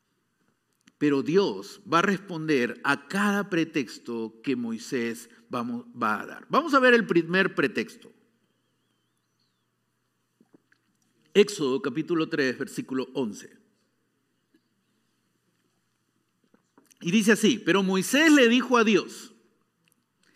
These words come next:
"¿Y quién soy yo?" Mira, <laughs> qué, qué increíble lo que dice Moisés.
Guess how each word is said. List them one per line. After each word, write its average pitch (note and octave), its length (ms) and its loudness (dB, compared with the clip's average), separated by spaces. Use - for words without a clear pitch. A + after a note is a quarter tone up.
"¿Y E3 220 -10
quién G4 360 -4
soy C#4+ 500 -2
yo?" D3+ 280 -2
Mira, E3+ 200 0
<laughs> - 260 -6
qué, - 80 -10
qué F3+ 60 -4
increíble D3+ 540 2
lo C3 120 0
que A#2+ 80 -6
dice C#3 240 -4
Moisés. A#2 400 -8